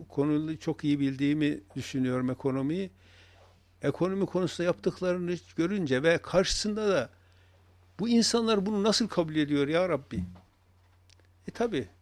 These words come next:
O kadar söylüyoruz ya, o kadar söylüyoruz da herkes böyle yapıyor. Böyle.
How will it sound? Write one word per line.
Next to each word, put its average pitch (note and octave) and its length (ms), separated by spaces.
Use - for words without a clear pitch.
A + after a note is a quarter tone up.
O A3 140
kadar G#3 320
söylüyoruz E3 800
ya, D3 140
o E3+ 180
kadar F#3 320
söylüyoruz F3+ 480
da D3 80
herkes D3+ 440
böyle E3 220
yapıyor. C3 320
Böyle. D3 360